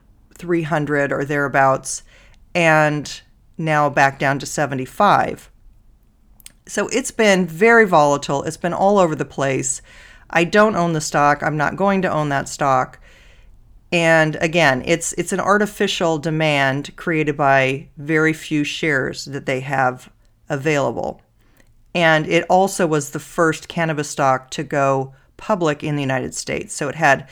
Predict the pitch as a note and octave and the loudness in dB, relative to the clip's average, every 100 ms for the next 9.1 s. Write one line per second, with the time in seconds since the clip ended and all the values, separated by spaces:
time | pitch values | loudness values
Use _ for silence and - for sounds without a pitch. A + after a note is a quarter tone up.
0 | - - - F#3 A3 A#3 G#3+ G#3+ F3 D3+ | -20 -12 -8 2 4 4 4 0 2 2
1 | D3 D3 D#3 D3+ D3 D#3 D#3 D#3 D#3 C#3+ | 2 0 -4 -4 0 2 2 0 -6 -6
2 | - C3 C3 - - C#3+ C#3 C#3+ C3+ C3+ | -4 -4 -4 -6 -8 -8 -4 -4 -2 -2
3 | C3+ C3+ C#3+ C#3 C3 - A2 A#2 - - | -4 -6 -8 -4 -4 -2 -4 -4 -6 -12
4 | - - - _ - D#3+ F#3+ F3+ E3+ D3+ | -18 -20 -20 _ -12 -2 2 4 2 0
5 | D3 - - D3+ C#3 C3 C3+ - - D#3+ | -4 -6 -2 0 0 -4 -6 -8 -6 -2
6 | C#3+ B2+ B2 - - C3+ B2+ B2+ - - | 0 0 -2 -2 -4 -4 -4 -6 -10 -18
7 | _ - _ - - D3 D#3+ D3+ D3 - | _ -20 _ -20 -18 0 4 4 2 0
8 | D#3 C#3 C#3 C#3 B2+ G#2+ - C#3 - - | 0 0 -2 -2 -2 -4 -2 -2 -2 -8
9 | - | -20